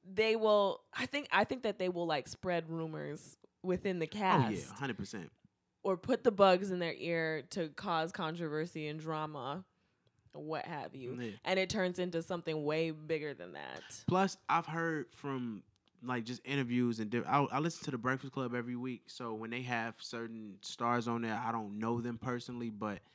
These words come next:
Speaker 2: like, I don't watch the shows, but I do listen to the interview and I get a little taste of what goes on. And a lot of them talk about how if they're filming and they invite people that they know they don't like, like, people have beef,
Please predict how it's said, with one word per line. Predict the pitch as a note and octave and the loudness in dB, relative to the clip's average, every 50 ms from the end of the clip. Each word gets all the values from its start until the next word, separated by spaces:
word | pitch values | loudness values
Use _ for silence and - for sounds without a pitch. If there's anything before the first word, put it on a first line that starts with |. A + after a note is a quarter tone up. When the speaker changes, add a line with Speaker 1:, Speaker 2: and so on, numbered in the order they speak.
| _ _ _ - | _ _ _ -6
Speaker 2:
like, | - A#2+ A#2 | -4 0 2
I | C3 | 2
don't | C3+ B2+ A#2 G2 | 2 2 0 2
watch | A2 A#2+ A#2+ A#2 - | 6 6 6 6 4
the | - A#2 | -2 -4
shows, | - - B2+ B2 A#2+ A#2 A2 G#2+ | -2 2 2 2 2 2 0 -4
but | G#2 G#2+ G#2+ F#2 | -4 -4 -4 -4
I | - D2+ G#2+ | -2 -4 -6
do | G#2 G2 G#2 A2+ A2+ A2 G#2 G2+ G2+ | -6 -4 -2 0 0 2 0 0 -2
listen | G#2 A2 G#2+ - - A2 - | -2 -4 -6 -6 -10 -12 -8
to | - | -6
the | G#2 E2 | -6 -4
interview | F#2 A2 A2 A2 G#2 G#2+ A2 G#2+ F#2+ | -4 -4 -4 -4 -4 -4 -4 -4 -4
and | E2 G2 G#2+ | -6 -6 -6
I | G#2+ | -6
get | G2+ A2 G2+ | -6 -4 -4
a | G2 | -2
little | G2 G#2 G2 F#2 | -2 -2 -4 -4
taste | - - G#2 G2+ - - - | -6 -8 -8 -8 -8 -10 -12
of | F#2 G#2+ | -12 -4
what | G#2 G#2+ G#2 - - - - | -2 -2 -2 -2 -4 -6 -6
goes | A2+ A2+ A2 A2 G#2 | -4 -2 -2 -2 -2
on. | B2+ C3 C3+ C3+ - - - - - - - - - | -2 -4 -4 -4 -6 -8 -14 -14 -16 -18 -18 -10 -6
And | C#3+ C#3+ | -4 -2
a | C#3+ | 4
lot | D3 D#3+ F3 E3+ | 6 6 6 6
of | D#3+ | 4
them | D#3+ D3+ | -2 -2
talk | C#3+ - F#3 E3 E3 - | -2 -4 -4 -4 -2 -4
about | C3 B2 A#2+ G#2+ A2+ | -2 0 0 0 2
how | B2 A#2 G#2+ G#2 G#2+ _ - - _ _ _ _ _ _ _ _ _ _ - | 2 2 2 2 -2 _ -16 -20 _ _ _ _ _ _ _ _ _ _ -8
if | B2+ C3+ B2 A#2 - - - - A2+ | -6 -6 -6 -6 -10 -16 -20 -16 -6
they're | A#2+ C3+ C3 B2+ | -4 -4 -4 -4
filming | - - - C3 C#3 C#3+ C#3 C#3 C#3 C#3 C#3 C3 - - | -6 -6 -4 -2 -2 -2 -2 -2 -4 -4 -4 -6 -8 -8
and | A#2+ A2+ A2 A2 A2+ | -8 -8 -6 -4 -4
they | A2+ A2 G2+ E2+ | -4 -4 -4 -6
invite | F#2+ A2 G#2 A#2 A#2 A#2 - - | -8 -8 -2 0 0 0 -2 -4
people | - B2+ A#2+ A#2+ A2+ G#2+ | -8 -10 -8 -8 -10 -12
that | G#2+ G#2+ - | -12 -10 -10
they | A2+ A2+ | -10 -10
know | G#2+ A2 A2+ A#2 | -8 -8 -8 -6
they | A2+ A2+ | -4 -4
don't | G#2+ A2 A2 A2 | -4 -4 -6 -2
like, | G#2+ A2+ A#2 G#2+ - _ _ _ _ _ _ _ _ _ _ | -2 0 -2 -2 -6 _ _ _ _ _ _ _ _ _ _
like, | A#2+ A#2 A2 G#2+ - | -6 -6 -6 -6 -6
people | - A#2+ A2 - A2 A2+ | -8 -8 -8 -8 -10 -8
have | A2 G2+ G2+ | -8 -8 -8
beef, | G#2+ B2 B2+ B2 A#2+ | -6 -6 -6 -6 -8